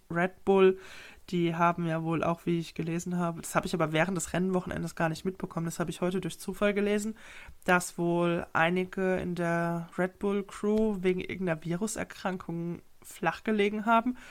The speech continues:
und somit auch dann die, die Boxencrew stark dezimiert war.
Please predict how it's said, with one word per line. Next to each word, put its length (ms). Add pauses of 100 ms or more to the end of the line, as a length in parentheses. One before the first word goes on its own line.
(220)
und 120
somit 400
auch 120
dann 220
die, 480 (240)
die 80
Boxencrew 800
stark 340
dezimiert 560
war. 180